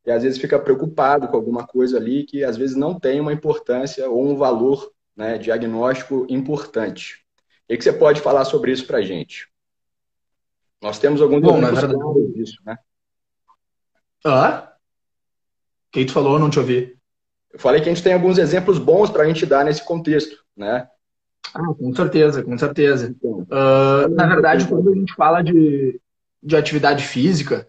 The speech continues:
Speaker 2: né, ah, o, o, a palavra é depende do exame,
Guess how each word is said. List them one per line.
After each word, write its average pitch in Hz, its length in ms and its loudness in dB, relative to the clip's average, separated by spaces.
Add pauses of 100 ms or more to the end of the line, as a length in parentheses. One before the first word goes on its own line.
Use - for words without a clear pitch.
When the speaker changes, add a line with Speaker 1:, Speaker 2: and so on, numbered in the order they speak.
Speaker 2:
né, 117 520 -4 (360)
ah, 131 720 4 (380)
o, 147 80 -2
o, 143 600 -4 (580)
a 135 200 2
palavra 156 600 2
é 170 140 0
depende 185 580 2
do 196 120 0
exame, 160 460 2